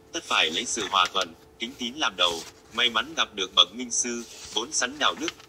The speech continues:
thông suốt nghĩa lý, lấy nhân từ làm gốc, không nệ cao thấp, không luận thân sơ, hậu ý cháu con để trọng lẽ hóa sinh,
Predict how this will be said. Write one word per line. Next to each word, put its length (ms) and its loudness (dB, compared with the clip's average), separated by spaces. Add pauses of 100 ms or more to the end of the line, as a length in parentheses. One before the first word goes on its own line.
(100)
thông 160 -4
suốt 240 0
nghĩa 140 0
lý, 300 2 (280)
lấy 200 0
nhân 240 -2
từ 120 0
làm 260 2
gốc, 140 0 (280)
không 220 -2
nệ 240 4
cao 160 4
thấp, 180 -2 (280)
không 220 0
luận 240 0
thân 160 -4
sơ, 300 2 (320)
hậu 200 4
ý 240 0
cháu 160 2
con 200 0
để 180 6
trọng 280 4
lẽ 280 4
hóa 200 2
sinh, 280 -4